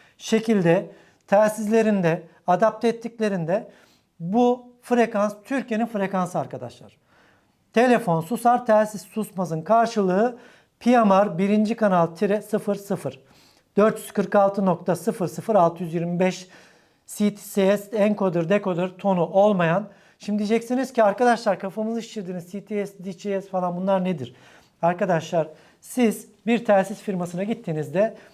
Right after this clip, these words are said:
biz tonsuz birinci kanalı istiyoruz dediğiniz anda P M R kanalı bu bir deprem kanalıdır. Sesini duyan var nokta com'u göstererek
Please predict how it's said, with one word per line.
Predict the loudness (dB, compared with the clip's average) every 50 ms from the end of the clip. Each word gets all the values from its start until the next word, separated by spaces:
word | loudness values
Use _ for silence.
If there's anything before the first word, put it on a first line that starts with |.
| _ _ _ _
biz | 0 0 0 0 -4 0
tonsuz | 2 4 4 4 2 0 -2 -2 -2 -2 -2
birinci | -2 0 2 2 0 0 -2
kanalı | -2 -2 0 0 0 -2
istiyoruz | -4 -4 -4 -2 0 0 0 0
dediğiniz | -2 0 0 0 0 0 2 2
anda | 2 2 2 0 -4 -4
P | -2 0 0 2
M | 0 -2
R | -2
kanalı | -4 -6 -6 -4 -2 -2 -2 -4 -6 -14 -20 -20 _ _ 0
bu | 0 0
bir | 0 0 -2 0
deprem | 0 0 0 2 2 2 2 2
kanalıdır. | 0 2 2 2 2 2 0 -2 -4 -6 -16 _ _ _ _ _ _ _ _ _ _ _ _ _ _ _
Sesini | -8 -2 -2 0 0 0 -2 -2 -2 2
duyan | 2 2 2 4 4
var | 2 2 2
nokta | 0 -2 -2 -2 -4 -2 -2
com'u | -2 -2 -2 -2 0
göstererek | -2 -2 -2 -2 -4 0 2 2 2 2 -2 -2 -8